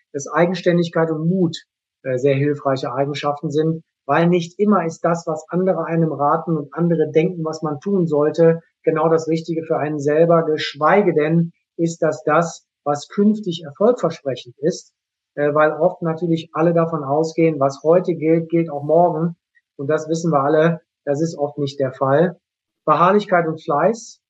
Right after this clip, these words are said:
manche würden es altdeutsch als Disziplin bezeichnen, das gehört sicherlich dazu, man muss dranbleiben, fällt einem selten etwas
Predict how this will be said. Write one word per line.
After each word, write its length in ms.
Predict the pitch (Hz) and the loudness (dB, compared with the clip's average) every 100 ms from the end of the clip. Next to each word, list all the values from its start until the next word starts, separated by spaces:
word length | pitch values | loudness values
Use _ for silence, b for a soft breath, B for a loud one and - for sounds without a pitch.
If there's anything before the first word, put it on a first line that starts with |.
| _ | _
manche 340 | 139 180 170 | -4 -4 -2
würden 200 | 151 170 | 0 2
es 120 | 165 | 0
altdeutsch 540 | - 151 165 156 156 - | -2 -2 0 0 -2 -4
als 360 | 147 139 - - _ - | -10 -10 -12 -20 _ -12
Disziplin 720 | 143 - 139 - 147 - 175 | -12 -12 -18 -18 _ -2 -2
bezeichnen, 720 | 180 165 170 180 175 190 202 165 | -2 -4 -2 -2 -2 -4 -4 -4
das 180 | 139 | -6
gehört 200 | - 147 | -2 -2
sicherlich 340 | 147 180 165 - | -2 -2 -2 -2
dazu, 380 | 139 - 175 185 | -8 -6 -6 -4
man 160 | 135 | -2
muss 260 | 151 175 - | -2 -2 -6
dranbleiben, 800 | 127 151 165 170 175 202 214 - _ _ _ | -6 0 2 4 4 2 -2 -6 _ _ _
fällt 280 | - 170 165 | 2 2 2
einem 160 | 147 139 | -6 -4
selten 420 | 139 160 170 170 | 2 2 0 -4
etwas 500 | 160 156 156 - | -4 -2 -2 -4